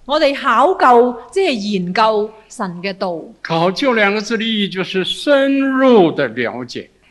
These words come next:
Speaker 1: 考究呢兩個字，即係深入嘅了解。
Speaker 2: 不以膚淺的了解為滿足。
Speaker 1: 唔以膚淺嘅了解為滿足。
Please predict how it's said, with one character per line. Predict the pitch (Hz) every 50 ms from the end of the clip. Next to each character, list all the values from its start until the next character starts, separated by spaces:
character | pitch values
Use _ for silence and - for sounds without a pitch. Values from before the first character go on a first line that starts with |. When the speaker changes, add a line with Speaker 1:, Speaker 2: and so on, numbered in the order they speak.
| _ _
Speaker 1:
考 | - 269 277 330 415 440
究 | - 381 359
呢 | 415 440 370
兩 | 294 269 277
個 | 277 269
字， | 269 262 247
即 | 247 247 247
係 | 359 403 370 330 247 233 240
深 | - - - 427 415 392 392 359
入 | 320 277 220 - -
嘅 | 254 226 220
了 | 214 196 190 190 202 196
解。 | 202 180 170 175 175 190 214 226
Speaker 2:
不 | 269 277 262 262 254
以 | 226 208 208 208 208
膚 | 202 - _ - 302 277 269 262 262 269 262
淺 | 254 262 - 208 190 180 180 180 190
的 | 196 196
了 | 185 165 160 151 160 175
解 | 165 - 156 147 139 139
為 | 147 156 160 143
滿 | 131 127 123 131 147
足。 | 147 127 113 95 - _ _ _ _ _
Speaker 1:
唔 | 233 240 247 254
以 | 262 269 277 311 330
膚 | 320 - 427 427 427 427
淺 | 427 415 - 269 269 330 370
嘅 | 339 294 262
了 | 233 233 233 233
解 | 233 240 208 214 254 294
為 | 262 240 185 170
滿 | 170 170 180 180 196 196
足。 | 196 262 226